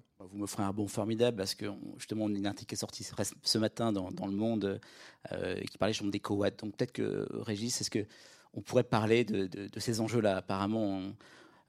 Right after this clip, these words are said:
pour faire face à ce qui va se passer les pro-, les prochains mois, on sera peut-être sollicité via des applications ou une application.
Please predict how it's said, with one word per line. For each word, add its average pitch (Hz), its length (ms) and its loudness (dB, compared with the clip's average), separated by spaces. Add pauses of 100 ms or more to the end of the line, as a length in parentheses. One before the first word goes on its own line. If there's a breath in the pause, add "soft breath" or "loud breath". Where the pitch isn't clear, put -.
(120)
pour - 140 -4
faire 117 180 2
face 117 260 4
à - 40 -2
ce - 80 -4
qui - 80 0
va 104 40 4
se - 60 -6
passer 110 280 -2
les 101 100 -2
pro-, - 180 -8
les 117 100 -4
prochains 131 320 2
mois, 113 160 6
on 135 120 4
sera - 180 -2
peut-être 107 220 -2
sollicité 131 440 0
via 113 120 2
des 104 100 -2
applications 110 500 -4
ou 110 60 -4
une 104 80 -4
application. - 460 -10